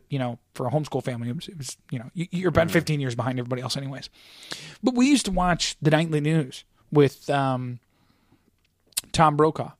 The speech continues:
Speaker 2: Yeah.
Speaker 1: Every night. Uh, Dad would come home, we'd eat dinner, we'd sit down, and then we'd watch that every night.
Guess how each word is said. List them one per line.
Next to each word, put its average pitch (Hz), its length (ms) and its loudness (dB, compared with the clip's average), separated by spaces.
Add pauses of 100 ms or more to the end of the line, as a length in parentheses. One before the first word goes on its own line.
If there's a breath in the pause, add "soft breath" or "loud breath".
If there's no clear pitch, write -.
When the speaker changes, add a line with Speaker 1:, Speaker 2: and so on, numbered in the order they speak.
(240)
Speaker 2:
Yeah. 90 300 0
Speaker 1:
Every 151 220 4
night. 139 240 4 (580)
Uh, 123 240 0 (140)
Dad 127 240 0
would 135 100 -2
come 139 160 0
home, 139 320 0 (480 soft breath)
we'd 123 100 -8
eat 123 120 -6
dinner, 131 240 2
we'd 123 100 0
sit - 120 0
down, 127 260 0 (420 soft breath)
and 143 140 2
then 135 140 2
we'd 127 120 2
watch 131 300 0
that 131 300 -4
every 139 260 2
night. 156 240 -2